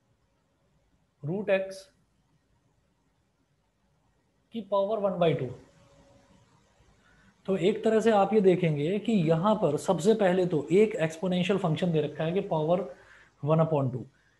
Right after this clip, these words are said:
फिर उसके बाद e की power root x, ये दूसरा exponential function दे रखा है,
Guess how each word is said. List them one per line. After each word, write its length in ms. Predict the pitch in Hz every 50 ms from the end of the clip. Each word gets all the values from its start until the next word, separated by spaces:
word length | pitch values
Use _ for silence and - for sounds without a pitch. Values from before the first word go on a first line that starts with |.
| _ _
फिर 120 | - 220 254
उसके 240 | 233 - - 220 220
बाद 200 | 214 233 240 214
e 260 | 190 196 190 190 180
की 100 | 202 208
power 320 | 170 196 185 185 196 185
root 240 | 175 175 175 165 180
x, 80 | 180 180 - -
ये 100 | 185 214
दूसरा 340 | 170 170 165 156 165 175 165
exponential 500 | 160 - - 175 160 156 156 160 165 151
function 320 | 156 156 147 - 170 160
दे 80 | 156 156
रखा 240 | 151 156 - - 156
है, 160 | 151 -